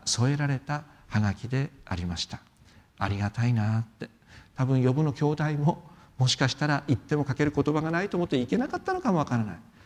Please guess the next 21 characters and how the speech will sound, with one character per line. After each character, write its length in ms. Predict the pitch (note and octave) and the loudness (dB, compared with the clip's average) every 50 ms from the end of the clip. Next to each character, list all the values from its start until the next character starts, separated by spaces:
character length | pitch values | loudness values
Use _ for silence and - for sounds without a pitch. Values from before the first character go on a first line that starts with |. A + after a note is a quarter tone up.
| - - - | -20 -2 6
み 140 | D3+ F#3 D4+ | 8 8 8
ん 240 | G#4 G#4+ A4 A#4 A#4+ | 8 6 4 0 0
な 100 | A#4 - | -2 0
そ 140 | - B3+ | 0 2
れ 60 | A#3 A3+ | 2 2
ぞ 100 | A3+ A3 | 4 4
れ 80 | A3 | 2
の 100 | F3 A2+ | 2 0
ス 120 | - - - | -2 -4 -6
タ 120 | D#3 E3 | -8 -6
ン 60 | E3+ | -6
ス 100 | - - | -6 -6
が 80 | D3 B2 | -4 -4
あ 60 | G#2+ | -4
り 80 | G#2+ G2 | -4 -6
ま 120 | F#2+ E2 | -6 -8
し 80 | - - | -10 -12
た。 120 | - - - _ _ _ _ - | -14 -16 -18 _ _ _ _ -2
だ 240 | A#2 A2+ C3 F3+ G#3 | 2 4 6 6 6
け 100 | - A3+ | 6 6
ど、 120 | D3+ A2 | 4 4